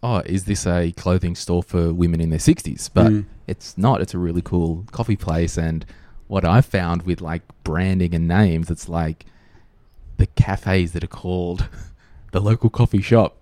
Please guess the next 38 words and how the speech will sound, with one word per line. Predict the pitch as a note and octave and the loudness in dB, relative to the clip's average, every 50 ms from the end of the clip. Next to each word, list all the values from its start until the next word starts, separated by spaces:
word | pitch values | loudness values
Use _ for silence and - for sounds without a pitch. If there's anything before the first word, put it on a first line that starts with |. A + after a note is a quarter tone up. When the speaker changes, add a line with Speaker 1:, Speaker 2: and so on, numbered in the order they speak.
| _ - | _ -6
Speaker 1:
you | - F#2 A#2 | 0 4 4
know, | A2 | 4
it's | G#2 G2+ | 4 4
Speaker 2:
Mm. | F#2+ | 2
Speaker 1:
gonna | F#2+ F#2 | 2 2
be | F#2 | 4
rubbish | F#2 F#2+ F2+ F2 F#2+ G2 - | 4 4 2 2 0 -2 -2
coffee. | - - - - - - - - - - | -2 -2 -2 -2 -2 -4 -4 -6 -8 -4
<laughs> | - | 2
Speaker 2:
Yeah, | A#2 B2+ C#3+ D#3 D#3+ E3 E3 | 6 6 8 8 8 8 8
yeah, | D#3+ E3 E3 D#3 | 8 8 8 8
yeah, | D#3 D#3 D3 D3 | 8 8 8 8
exactly. | D3 D3 B2+ C#3+ D#3 F3 - - G#3 F3+ | 8 6 6 6 6 6 6 6 6 6
Speaker 1:
<laughs> | F3 F#3+ F3 | 6 6 6
Speaker 2:
But | E3 E3 D3+ - - D#3+ - B2+ - | 4 2 2 0 -2 -6 -6 -2 0
the | - E3+ | 0 2
thing | - - A3+ G#3 | 2 2 2 2
about | D#3 C3 B2 - | 4 4 4 4
that | B2 B2+ A#2+ - | 4 2 4 6
place | - B2 G#2+ G2 - | 6 6 6 6 6
is | A2+ A2 A2 F#2+ | 6 4 4 4
the | G#2+ A2 | 2 0
vibe | F#2+ G#2 G2+ A2 C#3+ C#3+ | 2 2 2 2 4 4
when | B2 A2 | 6 4
you | G#2 | 4
walk | F#2+ G2 F2+ F2+ - - | 2 0 -4 -2 2 4
in, | C#3 C3+ A2 G#2+ G#2+ | 4 4 4 2 0
'cause | - B2 A#2 | -2 -4 -4
they've | C3+ - | -2 0
got | - A2+ G#2+ | 0 2 2
all | G2 | 2
these | F#2+ F#2 F2 | 0 0 -2
old | D#2+ E2+ F2 F#2+ | -6 -8 -6 -2
records | A2 B2+ - - - A#2+ A#2 A2+ A2+ A#2 A2+ G#2+ G2 - | 0 0 2 4 6 8 8 10 10 10 8 8 6 4
and, | A2 G2+ G2+ G#2+ | 2 2 4 4
you | A2 | 2
know, | G2+ F#2+ F#2+ | 0 0 -2
obviously, | F#2+ F#2+ G2 - - G#2 G2+ G2+ G2 G2 - | -6 -6 -8 -6 -4 -4 -2 -2 -2 -4 -8